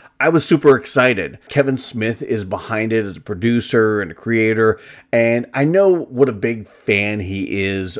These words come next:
of comics, so I thought, "Okay, he's gonna do this right." And, you know, all the people at Mattel, Kevin Smith, they're all talking about how this is a spiritual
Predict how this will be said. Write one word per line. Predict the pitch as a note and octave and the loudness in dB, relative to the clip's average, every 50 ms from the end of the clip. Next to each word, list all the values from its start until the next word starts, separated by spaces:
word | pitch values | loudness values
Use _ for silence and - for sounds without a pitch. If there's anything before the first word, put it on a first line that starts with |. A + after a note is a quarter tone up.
| - _ - | -12 _ -8
of | G2+ F#2+ F#2+ F#2+ F#2+ F#2 - _ | -6 -4 -4 -4 -4 -6 -10 _
comics, | - - - F3 E3+ F3 D#3+ A#2 E2 - - - - - - | -14 -8 -4 -2 -2 -2 -2 -4 -6 -8 -10 -12 -14 -12 -12
so | - - - C#3+ | -12 -10 -8 -4
I | B2+ C3 | -4 -4
thought, | C3 - - C#3+ C3+ C3 - | -4 -4 -4 -4 -4 -2 -4
"Okay, | C#3 C#3 - E3 D3+ | -6 -4 -2 -2 -2
he's | C3+ A#2 C#3 D3 C#3 | 0 0 0 -2 0
gonna | C3+ D3+ C#3+ C#3 | 0 -2 -2 -2
do | B2+ G#2+ A#2+ A#2+ B2 | -2 -2 -2 -2 0
this | A2+ A#2+ A2+ - | 0 -2 -4 -4
right." | A#2 G#2 G2+ G#2 G#2+ G#2+ G2+ - - - _ - - - - - _ | -10 -10 -8 -6 -6 -6 -6 -8 -12 -18 _ -20 -20 -20 -20 -10 _
And, | - B2 A#2+ A#2+ A#2+ B2 B2 B2 C3+ | 0 0 2 2 0 -2 -2 -4 -2
you | C3 B2 | -2 -2
know, | B2 A#2+ A#2+ A2+ - - | -2 -4 -4 -8 -8 -6
all | B2+ C3 C3 C3 C#3 | -2 -2 0 0 0
the | B2+ A#2+ A2 | -2 -2 -6
people | - - A#2 G#2 A2+ G2+ | -2 -4 -4 -2 -2 -4
at | F#2 - | -6 -6
Mattel, | - - - - B2 A#2 A2+ A2+ A2 G#2+ - - - - _ _ | -10 -10 -4 -2 -2 0 0 0 -2 -2 -4 -6 -18 -20 _ _
Kevin | - - D3 C3 C3+ B2+ | 2 2 2 4 2 -2
Smith, | A#2+ - - B2 A#2+ A#2 A2+ - | -4 -6 -4 -2 -2 -2 -2 -4
they're | C3 - | -8 -6
all | - - C#3 D3 | -4 -2 0 0
talking | C#3+ D3 C#3+ C#3 A#2+ B2 A#2+ - G#2+ | -2 -2 -4 -4 -4 -4 -4 -6 -4
about | G2+ G#2+ G#2 G#2 E2 G2 | -2 -2 -2 -2 -4 -6
how | G2 G#2 G#2 G#2 | -4 -4 -4 -4
this | G2+ G2+ G#2+ G#2+ - - | -2 -2 -4 -4 -4 -6
is | - A2 A2 G#2+ F#2+ - - | -4 -2 -2 -2 -4 -6 -6
a | - G#2 G#2 G2+ | -4 -2 -2 -2
spiritual | G2 - - - - - - C3 C3 C#3 C3+ B2+ B2 - - C3 A#2 A2+ A2 G#2+ G2+ - | -4 -6 -8 -8 -10 -8 -4 0 2 2 2 2 0 -2 -2 0 2 4 4 4 2 2